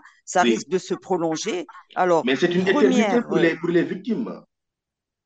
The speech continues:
Speaker 1: Oui, bien sûr. La première souffrance, je l'ai dit, c'est les souffrances des civils dans les combats actuels, où la situation est dramatique. Euh,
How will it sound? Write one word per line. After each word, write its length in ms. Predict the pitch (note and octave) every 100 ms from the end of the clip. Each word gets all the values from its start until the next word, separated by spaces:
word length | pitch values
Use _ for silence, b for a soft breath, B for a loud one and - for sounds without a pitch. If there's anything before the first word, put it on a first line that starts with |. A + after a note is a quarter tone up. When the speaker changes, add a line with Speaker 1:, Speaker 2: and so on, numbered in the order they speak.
| -
Speaker 1:
Oui, 260 | C#4 A4
bien 220 | G3 A3+
sûr. 280 | A3+ - E4
La 140 | F#3+ F3+
première 460 | - D#4+ C4+ B3+
souffrance, 480 | - A3+ - G4 D#4+
je 80 | A3
l'ai 160 | A3+
dit, 160 | A3 E4+
c'est 120 | - F3+
les 80 |
souffrances 400 | C#4 G3 - G#3
des 100 | F3
civils 460 | G3+ C#4+ C#4+ F#4+ G3+
dans 120 | F#3+
les 120 | F#3
combats 300 | E3+ F3+ D#3+
actuels, 480 | E3 - - E3 A#2+ b b _
où 60 | D#3
la 80 | F3
situation 560 | F#3+ G3 G#3+ - A#3+
est 80 | G#3+
dramatique. 640 | F#3 F3+ G3+ A3 - F4 - - b A#3
Euh, 300 | D#3+ E3+ F3+